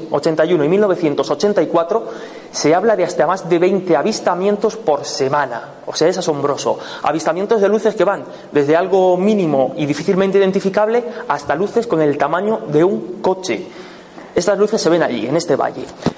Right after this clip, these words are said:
Eh, es un pueblo, tiene un pueblo muy cercano, o sea, si no fuera porque esos habitantes, ap-, aproximadamente ciento cincuenta habitantes están allí, pues quizá este fenómeno no,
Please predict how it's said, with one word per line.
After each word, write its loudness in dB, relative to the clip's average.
Eh, 4
es 0
un 2
pueblo, 2
tiene 2
un -2
pueblo 2
muy -4
cercano, 0
o -2
sea, 0
si -4
no 0
fuera 0
porque 2
esos -2
habitantes, -2
ap-, -2
aproximadamente -2
ciento -2
cincuenta 0
habitantes -2
están 0
allí, -2
pues -2
quizá -2
este -6
fenómeno -2
no, 0